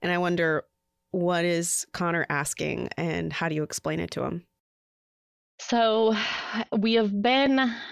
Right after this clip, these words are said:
Speaker 2: always very honest with him, but I guess vague. Um, he knows that Grant needs medicine and that he needs it every week and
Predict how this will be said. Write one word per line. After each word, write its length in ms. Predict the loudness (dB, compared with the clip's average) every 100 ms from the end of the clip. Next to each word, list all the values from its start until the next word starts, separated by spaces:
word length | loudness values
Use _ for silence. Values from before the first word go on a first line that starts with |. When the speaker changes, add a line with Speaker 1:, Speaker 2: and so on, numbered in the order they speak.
| -16 -20 -12 0
Speaker 2:
always 300 | 2 2 2
very 200 | 2 2
honest 400 | 0 0 -4 -4
with 140 | -4
him, 360 | -2 -2 -2 -4 -10 -20 -20 _ -4
but 280 | 0 0 -2 -6 _ _ -2
I 100 | 0
guess 220 | 0 -2
vague. 520 | -2 0 0 -2 -6 -10 -6
Um, 300 | -2 0 0
he 160 | 2
knows 420 | 2 4 4 2 0
that 280 | 0 0
Grant 400 | -2 -2 0 0
needs 500 | 0 0 0 -2 -2
medicine 540 | -2 -2 -2 0 0 0
and 160 | 0
that 100 | -2
he 420 | -2 -4 -2 -4 -6 _ -2
needs 240 | -2 0
it 60 | 0
every 220 | 0 0
week 400 | -4 -6 -10 -20 _ -8
and 720 | -2 -2 -2 -2 -2 -2 -4